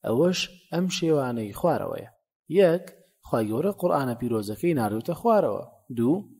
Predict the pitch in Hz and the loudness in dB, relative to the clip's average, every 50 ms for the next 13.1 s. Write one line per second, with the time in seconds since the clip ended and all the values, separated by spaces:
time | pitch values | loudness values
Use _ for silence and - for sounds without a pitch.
0 | _ _ _ - - 156 147 - 127 113 110 107 110 - 156 175 190 190 185 - | _ _ _ -2 0 0 2 2 0 -4 -2 -4 -4 -2 0 0 0 0 0 2
1 | 190 185 175 156 131 120 - - 170 165 165 139 123 113 110 110 107 117 165 202 | 2 4 4 4 2 2 2 2 2 2 0 -4 -6 -6 -6 -8 -6 -4 0 0
2 | 190 131 107 101 98 - 107 101 95 - - _ _ _ _ _ _ _ - - | 0 0 0 -6 -10 -10 -12 -12 -12 -12 -16 _ _ _ _ _ _ _ 0 0
3 | - 123 107 110 143 175 - - - - _ _ _ _ 160 156 165 196 196 196 | 2 2 2 0 0 -2 -6 -14 -20 -20 _ _ _ _ -2 4 6 6 4 6
4 | - 226 247 240 247 233 208 180 160 135 120 139 127 120 117 - - - 156 180 | 2 -2 0 0 0 2 4 4 4 4 4 2 0 0 -2 -6 -8 0 4 4
5 | 180 156 - 101 98 - - 98 95 95 98 - _ _ _ _ _ _ _ - | 4 4 2 -2 -10 -8 -8 -8 -8 -8 -10 -14 _ _ _ _ _ _ _ -6
6 | - 117 107 107 120 151 160 - - _ _ _ _ _ - 135 123 117 117 107 | -4 -2 -2 -2 -2 -4 -8 -14 -20 _ _ _ _ _ -4 -2 0 0 0 -2
7 | - - 131 131 127 120 104 107 98 101 113 117 113 - - - - 101 - - | -2 -4 -2 -2 -2 -2 -4 -4 -6 -4 -4 -4 -4 -4 -8 -8 -10 -10 -10 -6
8 | - 190 220 214 175 123 98 87 87 - - _ _ _ _ _ _ _ _ _ | -4 -2 0 0 -2 -2 -4 -6 -8 -10 -12 _ _ _ _ _ _ _ _ _
9 | _ _ 110 101 107 120 151 165 - - - _ _ _ _ _ - 190 247 262 | _ _ -4 -2 -2 -2 -4 -4 -8 -14 -20 _ _ _ _ _ -2 2 2 4
10 | 254 254 240 - - - 180 156 147 147 - 175 151 143 104 104 104 120 131 139 | 4 2 2 0 0 0 0 0 0 0 -2 0 0 0 -2 -2 -2 0 0 0
11 | 135 147 - - - 190 165 147 156 135 - - - - 160 160 139 101 - - | -2 -4 -10 -4 -6 -4 -2 -2 -6 -6 -8 -12 -8 -6 -4 -4 -4 -8 -10 -12
12 | - - - _ _ _ _ _ _ _ _ _ _ - - - 104 98 98 117 | -18 -20 -20 _ _ _ _ _ _ _ _ _ _ -10 -8 -4 -2 0 0 0
13 | 156 165 | -2 -4